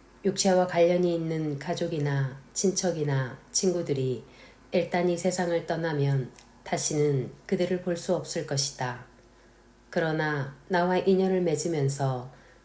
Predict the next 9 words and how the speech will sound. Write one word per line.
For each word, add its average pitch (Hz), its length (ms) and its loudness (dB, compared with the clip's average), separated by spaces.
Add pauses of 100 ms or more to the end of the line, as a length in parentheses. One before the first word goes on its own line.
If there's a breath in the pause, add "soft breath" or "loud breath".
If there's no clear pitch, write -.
이 185 120 6
세상에 180 420 2
살고 185 380 2
있는 156 240 0
사람들 139 840 -4 (300)
또는 151 480 0 (220)
이미 185 260 6
죽은 180 300 0
사람들, 139 680 -2